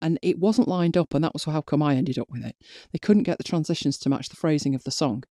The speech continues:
No, neither could I. It was impossible. If you moved one like you moved eighteen, so it matched it, then seventeen went out, and back, you know, that knocked six out, and you're thinking, "What on earth?" I know that song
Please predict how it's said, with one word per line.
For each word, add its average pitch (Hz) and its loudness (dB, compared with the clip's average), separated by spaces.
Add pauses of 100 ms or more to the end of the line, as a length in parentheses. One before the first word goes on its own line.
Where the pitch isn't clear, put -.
(960)
No, 175 6
neither 143 4
could 147 0
I. 123 -2 (100)
It 175 4
was 185 2
impossible. - 0
If 196 2
you 220 10
moved 285 10
one 120 0
like 156 -2
you 180 2
moved 196 4
eighteen, 175 0 (280)
so 156 2
it - -2
matched - -2
it, - -6
then 175 2
seventeen 165 2
went 135 0
out, 120 -8 (340)
and 165 0 (380)
back, 185 2 (260)
you 180 2
know, 151 4
that 175 0
knocked 175 2
six - 0
out, 127 -6
and 170 -2
you're 170 -4
thinking, 165 -4
"What 220 2
on 127 -2
earth?" 147 -2 (560)
I 175 2
know 165 4
that 160 0
song 131 -2